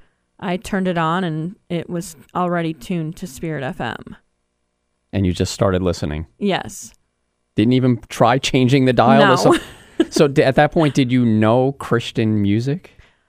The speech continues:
Speaker 1: I did. I had grown up in the church. I grew up going to church, so I knew, like, I mean, it took a long time for me to know exactly what Christianity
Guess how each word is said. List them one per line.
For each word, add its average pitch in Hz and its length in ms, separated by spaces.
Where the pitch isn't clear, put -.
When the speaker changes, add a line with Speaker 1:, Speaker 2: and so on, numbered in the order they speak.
Speaker 1:
I 269 160
did. 226 440
I 302 160
had 294 220
grown 233 300
up 226 320
in 240 280
the 175 80
church. - 640
I 214 80
grew 208 280
up 233 160
going 208 200
to 196 60
church, - 640
so - 220
I 202 240
knew, 190 760
like, 180 200
I 185 100
mean, 180 180
it 180 160
took 220 220
a 294 40
long 240 320
time 247 440
for 208 120
me 196 180
to 196 160
know 175 420
exactly 175 800
what 170 600
Christianity 190 880